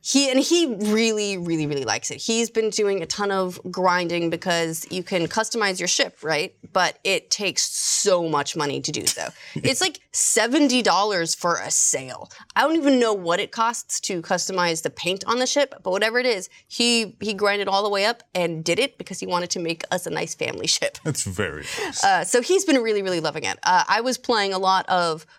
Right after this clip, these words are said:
Speaker 1: Far Cry over the weekend, so I didn't join in all of the family sessions, but, uh, like, I, I, this is the kind of game that I think I'm only gonna play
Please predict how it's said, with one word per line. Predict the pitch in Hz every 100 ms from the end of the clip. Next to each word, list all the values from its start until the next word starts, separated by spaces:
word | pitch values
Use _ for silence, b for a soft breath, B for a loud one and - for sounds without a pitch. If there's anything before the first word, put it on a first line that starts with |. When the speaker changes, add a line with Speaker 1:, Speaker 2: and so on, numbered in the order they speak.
| -
Speaker 1:
Far | 185 160
Cry | 165 170 170
over | 196
the | 208
weekend, | 202 220 226 226
so | 214 175 160 -
I | 170
didn't | 170 160 156
join | 170 165 165
in | 147
all | 151 160 170
of | 196
the | 208
family | 208 214 220 240
sessions, | 240 240 254 247 240
but, | - 156 147 b b b _
uh, | - 180 170 156 - _ _ _ _ _ _ _ -
like, | 208
I, | 214 233 226
I, | 233 277 302 262 -
this | 220 254
is | 240
the | 262
kind | 330
of | 294
game | 226 220
that | 208 -
I | 196
think | 208 208 190 180 - _ _ _ _ _ _ - - -
I'm | 175 220
only | 196 190 208
gonna | 208 202
play | 190 175 170 214